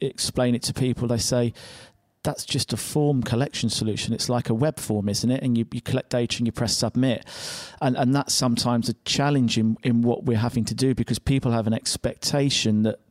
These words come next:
data collection is very, very simple. It's a web form, isn't it? You know, name and address and submit and, and happy days. And then when you start to, you know, scratch the surface and explain to them some of the reasons why that's not the case, it suddenly becomes apparent that these things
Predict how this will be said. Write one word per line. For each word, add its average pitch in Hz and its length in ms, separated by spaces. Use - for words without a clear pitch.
data 117 300
collection - 460
is 104 100
very, 107 280
very 107 240
simple. 170 460
It's 113 120
a 127 60
web 180 240
form, - 280
isn't 117 240
it? 160 160
You 131 120
know, 120 240
name 139 240
and 120 60
address 127 320
and - 80
submit 131 460
and, 120 220
and 117 220
happy 117 240
days. 135 420
And 131 160
then 151 140
when 151 140
you 131 80
start 131 340
to, 120 240
you 135 120
know, 120 120
scratch - 380
the 123 60
surface 123 440
and 117 80
explain 127 440
to 113 100
them 113 120
some 123 300
of 113 40
the 110 60
reasons 117 340
why 117 140
that's - 240
not - 140
the - 80
case, 120 500
it - 80
suddenly 117 280
becomes 110 300
apparent 123 500
that 131 80
these 123 220
things 113 300